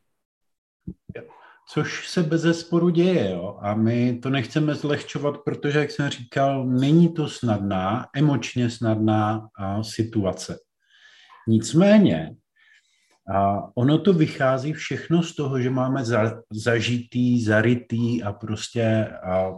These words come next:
maximálně vyběhaný přesvědčení o tom, že někdo musí být ten zlej, ten hajzl, ten viník prostě, na kterého se to hodí, jo?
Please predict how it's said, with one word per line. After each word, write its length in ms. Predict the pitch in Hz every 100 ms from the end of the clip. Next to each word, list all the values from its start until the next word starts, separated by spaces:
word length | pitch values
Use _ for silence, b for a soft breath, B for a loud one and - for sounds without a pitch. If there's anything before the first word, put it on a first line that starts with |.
| 98
maximálně 800 | 107 110 - 113 110 107 110 113
vyběhaný 680 | 110 110 113 117 113 117 113 B B B -
přesvědčení 880 | - 131 - 135 120 135 135 123
o 80 | 113
tom, 400 | 110 110 120 127 - b b b _ 104
že 420 | 95 101 98 95 - -
někdo 600 | 104 127 127 123 123 120
musí 460 | 110 110 110 113
být 300 | 98 98 87 - 101
ten 180 | 95
zlej, 460 | 87 90 98 95 - b b b -
ten 160 | 87
hajzl, 640 | 87 104 131 107 92 90 -
ten 180 | 92 95
viník 540 | 117 151 120 113 -
prostě, 460 | 95 92 - - 92
na 120 | 98
kterého 360 | - 120 123 120
se 160 | -
to 180 | - 135
hodí, 460 | 131 139 98 76 - _ _ -
jo? 360 | 92 110 147